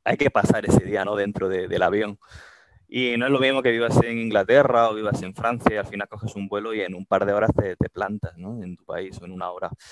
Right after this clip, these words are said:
Eh, así que sí, eh, hay un salto grande. Y luego hay una barrera también psicológica para la gente, sobre todo que no sale, porque si tú estás acostumbrada a salir, además, te,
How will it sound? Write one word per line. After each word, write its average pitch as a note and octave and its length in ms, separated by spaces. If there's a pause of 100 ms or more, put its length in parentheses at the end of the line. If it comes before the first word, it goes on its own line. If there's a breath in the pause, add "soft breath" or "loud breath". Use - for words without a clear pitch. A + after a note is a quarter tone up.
(380 loud breath)
Eh, A2 580
así - 280
que F2+ 140
sí, E2+ 340
eh, F#2 340
hay B2+ 200
un A#2 80
salto G#2 400
grande. G2+ 440 (480 soft breath)
Y F#2+ 520
luego C#3+ 160
hay E3+ 80
una D3+ 160
barrera B2 420
también G#2+ 460
psicológica G2 960
para G2 160
la G2+ 80
gente, D3 240
sobre D3 220
todo C3+ 200
que C3 80
no G2 120
sale, B2+ 240
porque G2 320
si - 180
tú D#3+ 120
estás D#3 180
acostumbrada C3+ 500
a B2 60
salir, B2 240
además, G#2+ 340 (460 soft breath)
te, G2+ 80